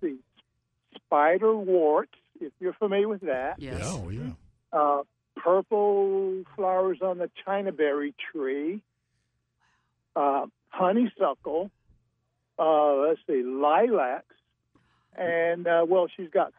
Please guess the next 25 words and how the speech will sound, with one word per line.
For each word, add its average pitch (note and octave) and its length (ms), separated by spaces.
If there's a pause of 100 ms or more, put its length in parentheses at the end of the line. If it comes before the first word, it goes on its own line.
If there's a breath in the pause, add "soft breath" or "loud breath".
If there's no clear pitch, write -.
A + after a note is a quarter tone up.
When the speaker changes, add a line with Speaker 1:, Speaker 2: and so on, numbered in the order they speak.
Speaker 1:
figs D#3+ 220
on D3 120
the D3+ 80
bush. D#3 180 (280)
But G3+ 160
here's, E4 360 (120)
here's D4+ 360
what B3 180
I G3 120
need F#3+ 280
some D#3 180
help F#3 240
on, C3+ 260
Mike. B2+ 240 (360)
All D4+ 320
of B3+ 80
my G#3 240
life, D#3 460 (580)
I G3+ 220 (200)
have D#3+ 280 (280)
seen F#3 500 (440)
what G3 300
we A3+ 260
have F#3 200
referred G3+ 600